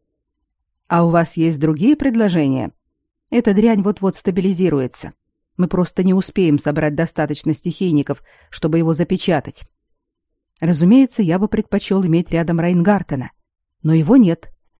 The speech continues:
Зато имеется полная академия адептов, которых за пять минут не выведешь. "Прекратите, Кристоф", прервал его Эддерли. "Я прекрасно понимаю, но могу и сам".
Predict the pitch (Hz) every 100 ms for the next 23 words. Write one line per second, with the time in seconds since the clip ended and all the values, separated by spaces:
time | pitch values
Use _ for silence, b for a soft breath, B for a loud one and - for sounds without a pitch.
0 | _ _ _ _ 214 156 160 185 180 180
1 | 170 - 165 196 185 175 170 175 175 180
2 | 175 170 180 151 - 127 - _ - 165
3 | 170 160 156 160 170 160 165 240 233 202
4 | 156 143 139 127 - - _ _ _ _
5 | _ _ _ _ _ _ _ _ _ _
6 | _ - 190 190 180 170 180 147 147 151
7 | 170 - - 135 127 - _ 170 151 151
8 | 147 147 - 165 143 147 139 123 _ _
9 | _ _ _ 151 165 170 175 185 202 190
10 | 165 175 170 156 131 120 - _ _ _
11 | _ 170 175 160 170 151 - - 156 190